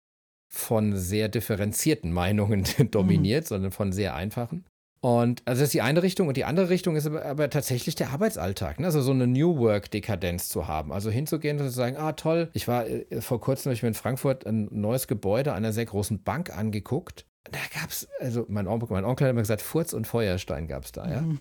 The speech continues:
Speaker 2: <laughs>
Speaker 1: Also Büros mit eingebauter Kita, wo du quasi eine Spielecke für die Kinder hattest. Du hattest, äh, Kinderbetreuung, du hattest einen, einen Gebetsraum, äh, du hattest ganz viele Freiflächen zum Spielen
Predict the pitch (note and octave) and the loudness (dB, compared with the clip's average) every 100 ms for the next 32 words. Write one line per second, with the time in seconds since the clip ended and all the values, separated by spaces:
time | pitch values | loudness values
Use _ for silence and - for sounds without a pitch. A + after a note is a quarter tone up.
0 | - G3+ - F3 F3+ - _ _ _ - | 4 4 4 0 0 -2 _ _ _ -4
1 | B2+ B2+ B2+ A#2+ - D3+ B2 A#2+ D3 D#3+ | 0 2 2 2 2 2 4 4 4 2
2 | - - B2 - C3+ - - C3+ D3 C#3 | -2 -6 -8 -4 -2 -2 0 2 2 2
3 | B2+ C3+ B2+ - D#3 D3 A#2 F#2 G2 A#2+ | 2 2 0 0 -4 0 0 0 0 0
4 | C3 - G#2+ A2+ A#2+ B2+ - - B2 A#2 | -2 0 0 0 0 0 -2 -2 0 0
5 | A2 A#2+ G2+ D3 E3+ - A#2+ G2+ G#2 F#2+ | -2 -2 0 0 -2 -2 -2 0 0 -2
6 | G#2 G#2+ F#2 - _ C3+ A2+ C3 C#3 A#2+ | -2 -2 -4 -6 _ 0 2 2 0 -2
7 | - G#2+ - D3+ C3 G#2 G#2 - G#2+ G#2 | -4 -6 -2 0 2 0 -2 -2 0 2
8 | G2+ G2 B2 A2+ B2 C3 - G#2+ A#2+ - | 2 0 0 0 0 -2 -2 -2 -2 -2
9 | D3 D#3+ D3 G2+ G2+ - - F#2 G2 G2+ | 0 0 2 2 2 0 -4 0 2 2
10 | G2 G2+ G#2 B2 B2+ B2+ - - A2 B2+ | 0 -4 -2 0 0 -2 -6 -4 -2 -2
11 | - A#2 A2+ - G2+ G#2 - G#2 F#2+ A2+ | 0 2 0 0 0 0 0 -2 0 -2
12 | B2 A#2 - - G#2 A2 G#2+ G#2 | -2 -2 -4 -6 -2 0 2 0